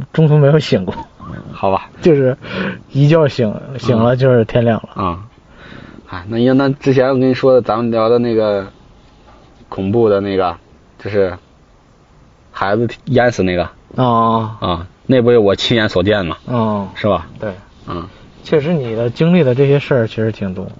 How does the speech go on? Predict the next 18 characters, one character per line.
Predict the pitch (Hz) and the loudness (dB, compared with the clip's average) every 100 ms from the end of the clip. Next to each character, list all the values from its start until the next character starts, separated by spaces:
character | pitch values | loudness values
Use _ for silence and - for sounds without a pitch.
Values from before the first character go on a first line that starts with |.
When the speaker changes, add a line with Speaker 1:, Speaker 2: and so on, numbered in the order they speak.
| - - - - - - - - - - - | -20 -20 -20 -20 -20 -20 -20 -20 -20 -20 -10
Speaker 2:
对。 | 117 117 - - _ _ _ _ _ _ _ _ _ _ _ _ - - - - | -8 -10 -16 -20 _ _ _ _ _ _ _ _ _ _ _ _ -20 -18 -18 -6
Speaker 1:
哎， | 180 196 185 - - - | -4 -4 -6 -16 -20 -6
咱 | 139 | 2
们 | 180 | 4
聊 | 131 143 | 4 4
过 | 185 | 4
那 | 175 | 4
个 | 123 | 4
什 | 117 | 4
么 | 151 | 4
热 | 151 156 | 4 4
血 | 113 | 2
校 | 107 143 | 2 2
园 | 101 95 | 2 2
什 | 131 | 0
么 | 92 | -2
的 | 90 | -6
吗？ | 110 | -14